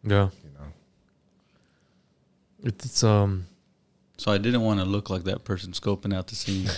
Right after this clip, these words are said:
Speaker 3: You know what I mean?
Speaker 2: <laughs> Yeah.
Speaker 3: I was like, "I already been in this situation too many times. People are watching." Let me go talk to someone.
Speaker 2: Yeah.
Speaker 1: That's good, man. It's, uh, it, uh, I wanna say, um,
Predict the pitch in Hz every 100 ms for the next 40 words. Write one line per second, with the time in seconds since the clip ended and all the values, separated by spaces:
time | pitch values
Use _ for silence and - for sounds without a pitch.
0 | - 110 104 104 107 113 113 80 71 101
1 | - 95 104 104 107 101 104 101 101 104
2 | 104 101 - 101 98 104 104 - - 104
3 | 104 101 98 101 98 98 95 - - -
4 | - - 110 95 - - - - - -
5 | 113 - _ _ 82 78 82 - _ _
6 | _ _ _ - _ _ _ _ - 113
7 | 104 - 131 143 101 107 117 _ _ _
8 | - - 123 - 101 113 113 98 - 101
9 | 113 - 101 - - - _ _ - -
10 | _ _ _ _ _ _ _ _ _ _
11 | _ _ _ _ _ _ _ _ _ _
12 | _ _ _ _ _ _ _ _ _ _
13 | _ _ _ _ _ _ _ - 123 143
14 | 139 - 123 117 113 104 104 101 110